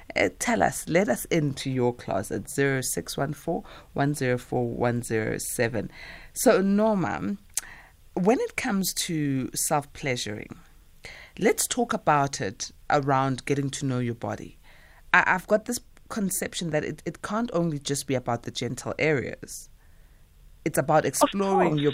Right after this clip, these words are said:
Speaker 1: pleasure points. So how do you do it? Walk us through it for a man and for a woman.
Speaker 2: All right. So I'd say, um, okay, let's say for a woman,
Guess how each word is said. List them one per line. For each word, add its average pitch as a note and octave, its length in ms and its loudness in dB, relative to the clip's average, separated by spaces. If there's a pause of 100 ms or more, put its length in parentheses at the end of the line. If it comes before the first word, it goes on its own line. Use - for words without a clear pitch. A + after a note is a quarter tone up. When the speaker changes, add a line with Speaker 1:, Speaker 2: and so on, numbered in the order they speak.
Speaker 1:
pleasure D3+ 460 0
points. A#2 500 -4 (200)
So A#3 220 2
how A#3+ 280 2
do - 180 -2
you C#4 100 2
do A#3 160 -2
it? - 80 -2 (260)
Walk G#3+ 380 6
us - 140 -2
through F#3+ 220 -4
it - 200 -4 (220)
for B3 180 -4
a A#3+ 60 -2
man A#3+ 280 -2
and G#3+ 240 0
for E3 180 -6
a B2+ 60 -4
woman. G#2 440 -8 (1400)
Speaker 2:
All B3 120 8
right. E3+ 280 2 (180)
So G#3+ 540 2
I'd A#3+ 200 4 (200)
say, A#3+ 580 2 (800)
um, F3+ 400 4 (160)
okay, D3+ 280 -10
let's D#3 120 -12 (100)
say E3 140 -4 (100)
for D#3 80 -8
a D3+ 40 -6
woman, D3+ 520 -2